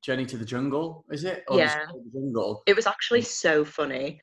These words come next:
Speaker 1: It was. I really, I was trying to read a book. I was reading a paper for my research portfolio, and I'm like, "Oh my God, this is actually really," it just kept tuning out and turning around and watching the T V. Um, but, like,
Speaker 2: Yeah.
Speaker 1: when,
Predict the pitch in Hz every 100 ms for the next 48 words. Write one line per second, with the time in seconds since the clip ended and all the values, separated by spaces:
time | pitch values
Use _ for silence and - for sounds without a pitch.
0 | - 196 190 156 196 196 143 147 170 185
1 | 170 151 165 202 214 202 160 160 180 -
2 | - 135 127 165 175 135 135 156 156 117
3 | 107 107 117 123 127 - 120 - 113 110
4 | 107 104 123 143 135 110 - _ - 196
5 | 226 185 170 151 147 147 190 185 - 175
6 | 147 147 143 139 147 - 165 - - 165
7 | 143 131 147 123 135 123 123 131 120 113
8 | 117 110 123 113 120 113 - _ _ -
9 | 139 127 127 127 147 170 127 123 151 _
10 | _ _ _ 143 147 147 143 131